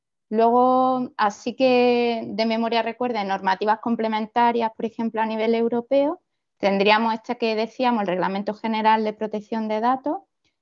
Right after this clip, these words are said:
pero luego tendríamos también directivas. Tenemos un reglamento de mercados digitales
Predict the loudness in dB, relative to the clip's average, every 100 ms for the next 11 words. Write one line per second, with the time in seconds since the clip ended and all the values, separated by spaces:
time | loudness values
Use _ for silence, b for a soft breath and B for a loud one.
0 | _ _ 0 4 4 4 2 0 0 0
1 | 0 -2 -2 -2 0 0 -2 -4 _ -4
2 | -4 -4 -8 -16 _ -4 0 0 0 0
3 | 2 0 0 -4 -2 -2 -2 -2 0 0
4 | 0 -6 -6 -4 0 2 0 -2